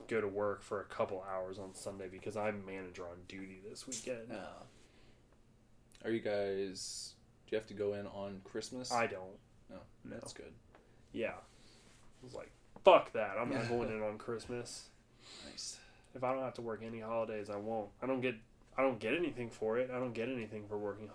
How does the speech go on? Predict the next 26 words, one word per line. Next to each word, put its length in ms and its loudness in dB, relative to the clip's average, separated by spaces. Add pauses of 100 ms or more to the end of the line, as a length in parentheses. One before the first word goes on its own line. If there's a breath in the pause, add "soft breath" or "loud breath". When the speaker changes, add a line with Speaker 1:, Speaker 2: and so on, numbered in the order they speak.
Speaker 1:
holidays. 540 -6 (2250)
Speaker 2:
Hmm. 60 -12
Speaker 1:
'Cause 140 -4
I 100 -10
make 200 -14
salary. 640 -14 (320)
Speaker 2:
Yeah. 280 -12 (1600)
Hmm. 200 -10 (1300 loud breath)
Speaker 1:
So, 560 0 (200)
literally 560 0
any 200 -8
holiday, 600 -8
if 100 -10
I 100 -4
can 180 -10
get 140 -8
it 100 -14
covered, 380 -6
I 80 -8
will. 360 -12 (2000 soft breath)
Speaker 2:
So 180 0
do 60 0
you 120 -2
do 520 4
any, 320 0
uh, 360 6